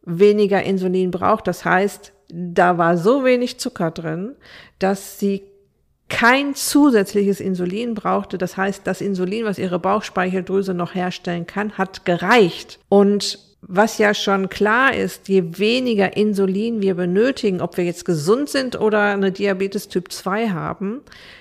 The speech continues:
desto besser ist das ja für uns, was die Fettverbrennung betrifft. Je weniger Insulin im Körper unterwegs ist, desto weniger lang ist die Fettverbrennung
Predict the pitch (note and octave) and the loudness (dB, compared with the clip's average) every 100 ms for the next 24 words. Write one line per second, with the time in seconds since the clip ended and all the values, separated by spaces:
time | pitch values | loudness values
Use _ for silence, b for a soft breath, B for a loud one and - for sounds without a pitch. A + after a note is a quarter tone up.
0 | B G3 G3 G#3 F3+ G3+ A3+ A#3+ G#3+ - | B -2 2 4 4 2 2 2 0 0
1 | A#3 - G3+ F3+ - F3 - F#3 - F#3+ | -4 -2 -4 -4 -4 -4 -4 -6 -4 -6
2 | G#3+ - E3 - F#3 - B3 B3 - F3 | -6 -8 -8 -8 -12 -4 -4 -4 -6 -4
3 | E3+ D#3+ D#3 D#3+ - - D3 - - E3 | -4 -6 -6 -10 -14 -10 -10 -10 -4 -4
4 | D#3+ D#3+ F3 G#3+ A#3 A#3 A3+ - G3 F#3 | -4 -4 2 4 4 0 -2 0 -2 -2
5 | F#3 G3+ G3+ G3 - B B B G#3+ G3 | -2 0 -2 -4 -14 B B B -8 -4
6 | G3+ G3 F#3+ - F#3+ F#3+ F3 F#3 F#3+ F#3+ | 0 0 0 -2 -4 -2 -2 -2 -2 -4
7 | F#3+ - F3 - E3 D#3 E3 G3+ G#3+ G#3 | -6 -4 -8 -4 -6 -4 2 2 4 2
8 | F#3+ F#3 F3 E3+ G3 G#3+ G3+ F3 - F#3 | 2 2 4 2 0 -4 -4 -8 -8 -6
9 | F#3 - F#3 - F#3+ E3+ E3+ F3 F3 E3+ | -6 -4 -8 -6 -6 -4 -4 -4 -4 -4